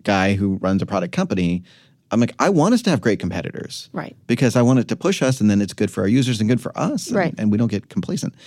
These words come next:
Speaker 2: Right.
Speaker 1: Um, the reason it gets worse is that sort of economic incentive around, like, "We wanna own the whole market." I think it gets better 'cause it collapses under its own weight. At a
Speaker 2: How
Speaker 1: certain
Speaker 2: so?
Speaker 1: point, you, well, uh,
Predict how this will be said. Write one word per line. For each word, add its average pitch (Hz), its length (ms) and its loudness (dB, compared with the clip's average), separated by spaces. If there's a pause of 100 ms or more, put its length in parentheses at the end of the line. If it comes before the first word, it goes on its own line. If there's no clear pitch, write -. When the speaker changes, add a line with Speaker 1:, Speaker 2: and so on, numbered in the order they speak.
(120)
Speaker 2:
Right. - 100 -10 (100)
Speaker 1:
Um, 120 300 4 (100)
the 123 180 2
reason 175 380 4
it 185 60 2
gets 147 220 0
worse 127 260 4
is 98 120 -2
that 104 260 2
sort 107 180 0
of 92 180 -2 (100)
economic 101 500 0
incentive 90 320 -2
around, 85 260 -2
like, 85 160 -6
"We 92 100 -2
wanna 90 200 -2
own 90 100 -2
the 85 80 -2
whole 95 140 -6
market." - 340 -6 (380)
I 143 80 2
think 233 120 2
it 214 60 0
gets 143 180 0
better 135 200 2
'cause 123 140 2
it 110 60 2
collapses 123 360 0
under 104 160 0
its 92 120 -4
own 90 160 -2
weight. 101 440 -4 (420)
At 113 120 2
a 117 40 2
Speaker 2:
How 196 140 -2
Speaker 1:
certain 180 180 2
Speaker 2:
so? - 100 0
Speaker 1:
point, 127 300 2
you, 123 240 6
well, 180 240 4
uh, 143 100 4